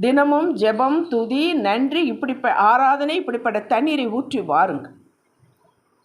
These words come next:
"இன்னும் ஒன்றும் காணவில்லையே" என்று அறுப்பு மேலேயே கண் வைக்காமல்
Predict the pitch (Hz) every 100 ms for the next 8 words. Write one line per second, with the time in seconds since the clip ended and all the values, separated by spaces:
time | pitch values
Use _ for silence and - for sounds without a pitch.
0 | _ 196 277 494 294 302 427 381 214 214
1 | 277 247 226 214 214 214 - - 196 190
2 | 170 175 254 311 330 294 262 262 254 254
3 | 269 185 214 196 170 170 151 170